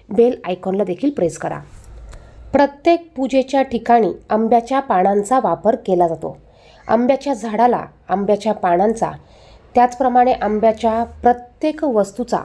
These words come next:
हा प्रत्येक धार्मिक आणि आयुर्वेदात उपयोग केला जातो.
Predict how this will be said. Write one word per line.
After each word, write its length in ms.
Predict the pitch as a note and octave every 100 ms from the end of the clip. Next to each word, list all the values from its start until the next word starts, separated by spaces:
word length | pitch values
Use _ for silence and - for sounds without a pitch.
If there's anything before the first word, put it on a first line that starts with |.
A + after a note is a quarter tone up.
| - -
हा 420 | - G#3+ G#3+ G#3+
प्रत्येक 640 | G#3+ - G#3+ - B3 G#3
धार्मिक 540 | F#3 G3+ G3+ A#3+ A#3+ - -
आणि 300 | - F#3+ G3 -
आयुर्वेदात 440 | F#3+ G#3 A3 B3 B3+ -
उपयोग 360 | - G3+ B3 C4 B3+
केला 220 | F#3+ E3+
जातो. 320 | D#3+ D3 D3